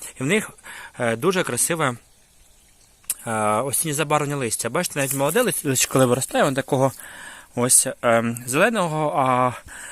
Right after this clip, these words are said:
обля-, облімівка червона. Ну, потім воно там, господи, грає, якими хочеш кольорами. До речі, вони живцюються, е, непогано, як всі гамамелісові, дивіться, окрім гамамеліса самого. Ось. Е, коротше,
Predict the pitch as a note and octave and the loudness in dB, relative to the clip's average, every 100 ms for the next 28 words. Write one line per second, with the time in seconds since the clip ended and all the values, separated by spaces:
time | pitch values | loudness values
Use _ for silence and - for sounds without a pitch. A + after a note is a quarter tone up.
0 | - - C#3 C3+ D#3+ - C#3+ B2+ C#3 D#3+ | -16 -2 0 2 2 2 2 2 2 -2
1 | G#3+ - E3 D#3+ D#3 - D#3+ C#3+ A2+ A2 | -4 0 4 4 4 0 -2 0 0 2
2 | C#3+ A#3 G#3 - - - - F#3 G#3+ - | 2 0 -2 -8 -20 -12 -6 -2 0 0
3 | F3 E3+ E3 D3+ D#3+ - D3+ C#3 G3 F3+ | 0 0 0 0 -2 -2 -2 2 2 2
4 | D#3 D3 D#3 C#3+ - D3+ D#3+ G#3+ A#3+ G3 | 0 -2 -4 -6 -4 0 2 2 2 2
5 | F3 - - - - E3 F3 D3+ D3 C3+ | -2 -4 -16 -6 2 2 2 0 0 2
6 | D3 C#3 - A#3 G3+ E3 - E3+ D#3 - | 0 0 0 0 0 2 4 2 0 -6
7 | - - C#3 C3 C3+ - C3 C#3 C3+ B2+ | -14 -8 -4 -2 -2 -2 0 2 4 2
8 | B2 - C3+ B2+ B2+ B2 B2 - A#2+ A#2+ | 0 0 -2 0 0 0 0 0 -2 -2
9 | - - - - B2+ C3 A#2+ A#2+ A#2 A2+ | -8 -8 -4 -2 -2 -2 2 2 2 0
10 | - B2 D#3 - - - - - - - | 2 4 4 4 -2 -8 -8 -12 -6 0
11 | A#2+ A#2+ - - - - - C3 - A#3 | 2 4 2 0 -8 -6 -2 0 2 2
12 | - F3+ | 2 0